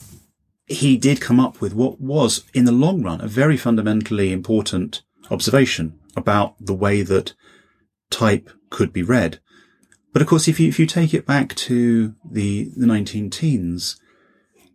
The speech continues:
well, here was a guy who, again, had had some quite strange ideas. He'd been exactly, you know, um, proselytizing weird concepts. Uh, he was sitting outside of the mainstream scientific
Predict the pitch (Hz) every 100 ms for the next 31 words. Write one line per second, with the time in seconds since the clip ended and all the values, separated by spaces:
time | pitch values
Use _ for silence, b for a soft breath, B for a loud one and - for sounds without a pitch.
0 | _ 147 151 156 147 156 175 170 160 131
1 | 135 123 123 123 120 b b b _ 113
2 | 123 123 117 110 110 123 117 120 113 117
3 | - 113 110 110 - 123 117 - 107 104
4 | 101 98 98 98 98 92 - 95 - 104
5 | 101 80 98 110 - 98 92 b b b
6 | b - 95 92 90 95 98 98 98 95
7 | 92 - 92 - - 143 143 120 - 110
8 | 101 110 107 117 113 107 - 98 - _
9 | _ - 123 107 104 101 - - - 101
10 | 101 95 92 80 104 107 104 101 113 110
11 | - - 110 110 110 - 113 110 101 98
12 | 90 98 101 101 95 - 107 98 - 101
13 | 90 - - 90 -